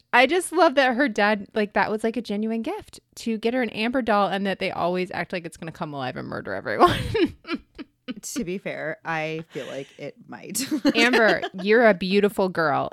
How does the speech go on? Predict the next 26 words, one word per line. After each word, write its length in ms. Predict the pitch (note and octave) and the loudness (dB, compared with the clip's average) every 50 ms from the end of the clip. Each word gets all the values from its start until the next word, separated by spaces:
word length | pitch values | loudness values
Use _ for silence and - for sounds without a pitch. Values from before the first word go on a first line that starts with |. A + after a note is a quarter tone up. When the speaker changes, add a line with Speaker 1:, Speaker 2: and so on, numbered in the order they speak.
| - | -6
Speaker 1:
and 400 | - G3 A3 A#3+ A#3 A#3+ B3 A#3 | -2 0 0 2 2 0 0 -2
you 220 | - - A3+ B3+ C4+ | -4 -4 -4 -2 2
make 220 | C4 C4 C4+ - | 2 2 2 2
a 20 | C4+ | 0
great 240 | A3+ - A3 A3 A3 - | 2 2 4 2 2 2
Speaker 2:
Yes. 40 | - | 2
Speaker 1:
doll, 400 | G#3 F#3+ F3 D3+ C#3 C3+ C#3+ D#3 | 2 2 2 2 2 0 -2 -2
but 340 | F#3+ G3+ G3+ F#3+ - - - _ | 0 2 2 2 2 -2 -2 _
it's 180 | - C#4 - - | 0 0 0 0
something 340 | - F#4+ A4 A#4 - B4 B4 B4 - | 0 0 0 0 -2 -2 -4 0 0
to 100 | G#4 E4+ | -2 -2
do 280 | A#3 A#3+ A#3+ A#3 A#3 | -2 -2 -4 -4 -2
with 300 | A3+ A3 A3 G#3 G#3+ _ | 0 0 0 0 -2 _
the 280 | - F3+ F3+ F3+ F3+ F3 | -8 -8 -6 -4 -4 -4
Victorian 760 | D3+ E3+ E3+ E3+ - - - G#3+ G#3+ A3 A3+ A3+ A3+ A3 - - | -4 -6 -6 -6 -8 -4 -2 0 2 2 2 0 -2 -4 -6 -6
era 420 | F#3 F#3 F#3 F#3 F#3 F#3 F3+ F#3 F#3 | -4 -2 0 0 0 0 0 -2 -4
clothing 460 | - - - F#3+ G3 G3+ A3+ A3+ A3 | -6 -4 -2 0 2 2 2 2 2
that 140 | G#3 G#3 G#3 | 0 0 0
it's 180 | G3+ - - A3 | -2 -4 -6 -4
wearing 440 | G#3+ G#3+ G#3+ G#3+ G#3 G#3+ G#3+ G#3+ - - - _ | -4 -2 -2 -2 -2 -2 -4 -6 -8 -14 -20 _
that's 220 | - D3+ D#3+ - D#3 D3 D#3 | -8 -8 -6 -6 -10 -12 -8
really 360 | E3 E3+ F3+ F#3 F3 E3+ D3+ | -4 0 0 0 2 0 0
extra 360 | - C#3+ D3 - - - C#3+ C3 | -2 -2 -4 -4 -6 -8 -10 -10
creepy, 400 | - - B2 - - D3 A2+ F2 | -8 -10 -10 -8 -8 -6 -6 -6
isn't 220 | G#2+ G#3 C#4 D4+ | -6 -6 -6 -4
it? 240 | F4 F#4+ G#4 F#4+ | -4 -4 -4 -6